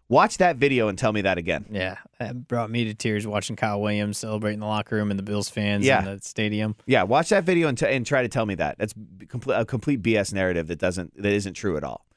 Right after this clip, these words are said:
Speaker 1: But anyway, I do think the Jags are gonna win, in spite of whatever Blake. I think this game could be really important for their playoff run, based on, like, how well Blake Bortles can play for his confidence. Like,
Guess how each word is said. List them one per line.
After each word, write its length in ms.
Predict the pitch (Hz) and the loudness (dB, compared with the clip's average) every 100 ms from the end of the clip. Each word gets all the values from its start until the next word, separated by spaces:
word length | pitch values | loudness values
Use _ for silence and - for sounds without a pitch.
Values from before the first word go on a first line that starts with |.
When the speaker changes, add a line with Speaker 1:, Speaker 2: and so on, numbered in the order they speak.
| _ _ _ | _ _ _
Speaker 1:
But 160 | 120 117 | 0 2
anyway, 420 | 123 98 80 78 - _ _ - | 2 2 0 -4 -10 _ _ 2
I 100 | 120 | 4
do 160 | 151 | 2
think 220 | 143 156 | 2 -2
the 80 | - | -2
Jags 320 | 104 101 101 98 | 2 2 0 -2
are 40 | |
gonna 140 | 98 | -4
win, 340 | 90 92 98 113 _ _ _ _ _ - 85 _ _ - | -2 -2 -2 -4 _ _ _ _ _ -20 -20 _ _ -4
in 120 | 101 | -2
spite 300 | - 107 107 | 2 4 4
of 140 | 101 | 2
whatever 300 | 98 101 95 | 2 2 0
Blake. 260 | 87 95 87 - | -2 -2 -2 0
I 120 | 127 | 2
think 220 | 240 170 | 2 0
this 200 | 123 143 | 2 2
game 180 | 123 127 | 2 2
could 140 | 131 | 2
be 80 | 110 | 2
really 200 | 104 117 | 2 2
important 360 | 107 110 104 92 | 2 0 -2 -2
for 100 | 98 | 0
their 140 | 90 | 0
playoff 340 | 90 98 95 107 | 2 0 0 0
run, 280 | 107 117 117 _ _ _ 101 87 | -2 -4 -10 _ _ _ -20 0
based 320 | 110 104 - | 2 2 0
on, 380 | 107 95 92 90 | 2 2 -2 -4
like, 180 | 101 98 | -2 0
how 200 | 110 104 | 2 0
well 280 | 95 95 92 | 2 0 0
Blake 240 | 85 85 | 0 -4
Bortles 300 | 80 82 80 | -4 -6 -6
can 100 | - | -10
play 180 | 78 85 | -8 -8
for 140 | 82 76 | -8 -10
his 160 | 78 | -12
confidence. 540 | - 69 - 50 - - | -14 -20 -20 -20 -14 -10
Like, 260 | 71 - | -10 -12